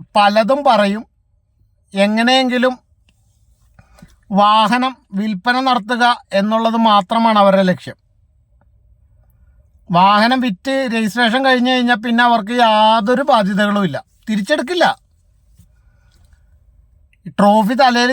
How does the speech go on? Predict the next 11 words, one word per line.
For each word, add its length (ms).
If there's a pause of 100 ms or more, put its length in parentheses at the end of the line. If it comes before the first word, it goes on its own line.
ചുമന്ന 280 (100)
പോലെ 180
ഇരിക്കും. 240 (1400)
കണ്ടില്ലേ? 400 (1700)
പതിനാല് 840 (100)
മണിക്കൂർ. 400 (1300)
നോക്കിക്കോ, 420 (2250)
ഫാസ്റ്റ് 300
ചാർജിങ് 420
മാത്രം 260
പോരാ, 200